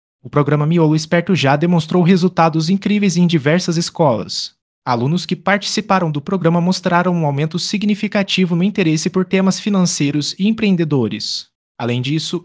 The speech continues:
as escolas que implementaram o programa relataram um aumento no engajamento dos estudantes e na qualidade do ensino.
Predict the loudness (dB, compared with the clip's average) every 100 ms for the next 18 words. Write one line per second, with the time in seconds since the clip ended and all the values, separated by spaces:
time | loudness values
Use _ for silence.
0 | _ -4 -4 -2 -2 -2 -2 -4 -2 -2
1 | -2 0 0 0 -2 -2 0 2 2 0
2 | -2 0 0 2 0 0 -2 -2 -2 -2
3 | -2 0 0 0 0 0 -2 -2 -2 -2
4 | -2 -6 -4 -2 -2 -2 -2 0 0 0
5 | -2 -2 -2 -4 -4 -6 -10